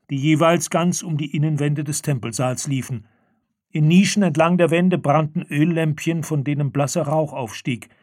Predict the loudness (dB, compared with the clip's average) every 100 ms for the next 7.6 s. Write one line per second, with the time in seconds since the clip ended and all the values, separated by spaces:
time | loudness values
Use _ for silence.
0 | _ _ _ _ _ _ 0 2 2 0
1 | 0 0 0 2 2 4 2 -2 -2 -2
2 | -2 -4 -2 2 2 2 -2 -4 -2 -2
3 | 0 0 -2 -4 -8 -6 -6 -4 -6 -6
4 | -4 -2 0 0 -2 -6 _ _ _ _
5 | _ _ 2 4 4 -2 -2 0 0 2
6 | 2 2 -2 0 -2 0 0 0 0 0
7 | 4 4 4 4 2